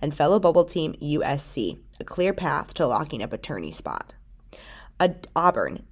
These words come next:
uh, with a record of nineteen and ten. The Tigers ended a tough February by dropping five of seven, including a thirty-two point drubbings at Kentucky.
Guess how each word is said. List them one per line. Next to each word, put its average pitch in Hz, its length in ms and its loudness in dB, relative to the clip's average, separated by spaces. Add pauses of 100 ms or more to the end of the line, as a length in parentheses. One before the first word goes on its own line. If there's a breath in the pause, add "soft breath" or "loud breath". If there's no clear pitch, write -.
(120)
uh, 170 60 0
with 170 160 0
a 185 60 6
record 147 300 2
of 156 120 0
nineteen 131 480 -6
and - 140 -8
ten. - 300 -8 (500 loud breath)
The - 60 -8
Tigers 220 460 0
ended 156 240 0
a 123 60 2
tough - 340 -4
February 143 500 0
by - 140 -4
dropping 160 320 -4
five 160 360 4
of 226 120 -4
seven, - 420 -4
including 165 380 -4
a - 80 -6
thirty-two 233 600 0
point 165 340 0
drubbings 151 360 2
at - 100 -6
Kentucky. 156 540 -4